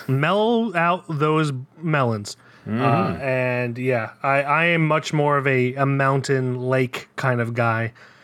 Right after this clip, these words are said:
Speaker 2: Oh, yeah.
Speaker 1: Uh, I don't even like going into the lake. I don't like boating on the lake unless it's, like, a, a, a sturdy boat. I don't like boats.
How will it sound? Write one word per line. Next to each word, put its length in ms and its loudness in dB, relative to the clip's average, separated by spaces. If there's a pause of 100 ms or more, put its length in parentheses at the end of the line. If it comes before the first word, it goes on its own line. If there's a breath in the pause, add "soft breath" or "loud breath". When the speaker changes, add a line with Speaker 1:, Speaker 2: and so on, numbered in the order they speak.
Speaker 2:
Oh, 120 0
yeah. 180 4
Speaker 1:
Uh, 400 -2
I 120 0
don't 160 0
even 200 0
like 160 0
going 300 0
into 280 0
the 120 0
lake. 420 -4 (100)
I 100 0
don't 100 0
like 260 -2
boating 340 2
on 120 2
the 80 2
lake 280 0
unless 320 0
it's, 140 -4
like, 160 0
a, 140 -2
a, 480 0
a 20 2
sturdy 480 -2
boat. 420 -2
I 120 0
don't 160 -2
like 320 -4
boats. 420 -4